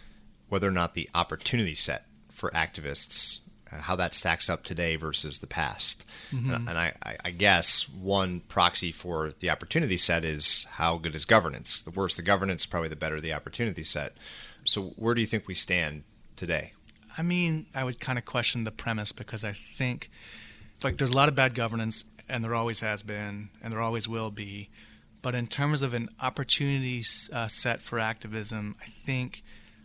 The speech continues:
Speaker 2: you really also need, like, a deeply undervalued company
Speaker 1: Hmm.
Speaker 2: 'cause of the work involved, the possibility of failure. When you go active on a company, you lose your liquidity. So I think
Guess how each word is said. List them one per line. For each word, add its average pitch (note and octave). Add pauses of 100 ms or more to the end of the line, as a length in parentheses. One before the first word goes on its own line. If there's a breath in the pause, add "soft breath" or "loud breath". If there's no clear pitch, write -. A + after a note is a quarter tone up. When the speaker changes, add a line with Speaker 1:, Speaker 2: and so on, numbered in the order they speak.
(200 loud breath)
Speaker 2:
you B2
really B2 (120)
also A#2+
need, G#2+ (160)
like, A#2
a A2
deeply G#2+
undervalued G2+
company -
Speaker 1:
Hmm. F2+ (220)
Speaker 2:
'cause A2
of A2
the A2
work C3+
involved, B2 (420 loud breath)
the A#2
possibility A2+
of A2
failure. A2 (540 loud breath)
When A#2
you A2+
go A#2
active A2+
on A2
a G#2+
company, B2
you G#2+
lose A2
your G#2+
liquidity. C3+
So A#2+
I C3
think C3